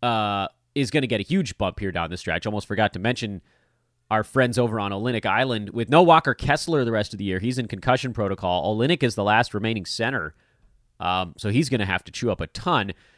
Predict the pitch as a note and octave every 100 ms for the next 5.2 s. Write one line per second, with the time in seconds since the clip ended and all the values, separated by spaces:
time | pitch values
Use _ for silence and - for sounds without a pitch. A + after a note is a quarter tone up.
0 | _ _ _ _ C3 E3+ A3+ C#4 C#4 C4
1 | - G3+ G3 F#3+ F3+ F#3+ E3+ F#3 E3+ D#3
2 | D3+ D3 B2+ A#2 B2 - - - - B2+
3 | B2+ B2 A2 _ _ _ _ _ _ -
4 | C3 - - - B2+ A2+ G2+ G2 D#2+ E2
5 | A2